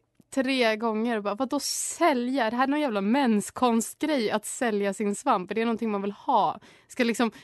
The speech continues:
kompisen köpa underlivssvamp för att kunna baka surdegsbröd på det som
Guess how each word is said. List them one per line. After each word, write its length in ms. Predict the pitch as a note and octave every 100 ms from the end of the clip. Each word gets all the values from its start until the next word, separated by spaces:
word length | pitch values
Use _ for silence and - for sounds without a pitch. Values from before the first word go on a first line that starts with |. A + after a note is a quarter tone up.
| -
kompisen 760 | - C#4 C4+ - B3 - F#3+ F#3+ - _ _ _ _ -
köpa 640 | - D4+ A#3+ G#3+ F3+ C4
underlivssvamp 800 | A#3 A3+ G3+ G3 - B3 G#3+ F3+
för 80 | G3
att 60 |
kunna 140 | G#3 G3
baka 280 | F#3+ F3+ F#3
surdegsbröd 1800 | - - G#3+ F3+ F3+ F3 D3+ - G3+ A3+ G3+ F#3 G3 B3 D4+ A3+ E3+
på 160 | - E3
det 80 | F3
som 440 | F#3+ F3+ - -